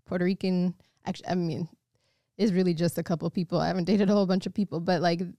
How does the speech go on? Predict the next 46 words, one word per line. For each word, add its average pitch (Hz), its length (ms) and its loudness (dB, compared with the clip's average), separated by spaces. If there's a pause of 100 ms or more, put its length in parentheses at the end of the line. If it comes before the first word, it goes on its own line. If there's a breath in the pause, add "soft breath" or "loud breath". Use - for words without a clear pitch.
(540)
they 190 280 2
love 175 300 2
the 170 100 -6
person 175 320 -2
that 170 80 0
I'm 165 160 0
with 165 180 -4
now 165 300 -2
the 165 100 -4
most. 165 480 -2
And 185 160 0
it's - 160 -4
more 233 220 2
so, 214 320 -2
my 214 140 0
family's 247 360 -2
super 208 240 -4
chill. 196 360 -4
They, 185 280 -4 (220)
they 202 140 -4
like 196 260 -2
somebody 190 320 -2
that's 175 200 -4
down 175 220 -4
to 170 80 -4
earth 180 320 -6 (400)
and 202 100 -4
kind 185 640 -2
and, 185 240 -6
um, 185 440 -6 (1120)
you 254 80 -4
know, 175 160 2
can 190 200 -2
talk 170 320 -2
and 165 100 -6
ha-, 160 140 -6
hold 175 200 -8
a 165 40 -8
conversation. 165 760 -10
So 170 440 -8
they 214 240 -4
just 214 220 -4
more 196 140 0
so 196 160 -6
care 190 180 -6
about 170 320 -6